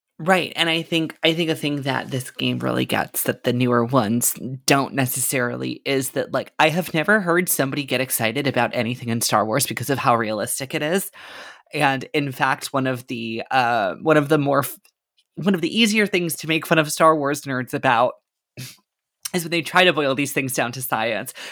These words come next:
And they're like, "Well, objectively speaking, if, like, if Darth Vader was in a fight with, like, six Rancors, like," you know, it's like, it's,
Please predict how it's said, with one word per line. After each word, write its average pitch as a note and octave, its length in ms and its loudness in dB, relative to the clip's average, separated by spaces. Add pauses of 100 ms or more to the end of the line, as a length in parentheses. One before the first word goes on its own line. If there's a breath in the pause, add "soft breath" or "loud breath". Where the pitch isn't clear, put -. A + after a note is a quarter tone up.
(120)
And E3 140 2
they're D3 80 0
like, D3 200 0
"Well, F3+ 100 6
objectively D#3 500 2
speaking, F2+ 460 -6
if, - 300 -4
like, F#2+ 420 0 (380 loud breath)
if - 100 -2
Darth E3+ 220 4
Vader D#3+ 280 4
was D#3 160 2
in C#3+ 80 -2
a C#3 40 -2
fight C#3 340 4
with, C3+ 220 -4
like, A2+ 260 -2
six - 480 0
Rancors, D3 840 2
like," E3+ 340 2
you G3 160 2
know, G#3 100 4
it's A3 220 2
like, - 140 -10
it's, G#3 280 -2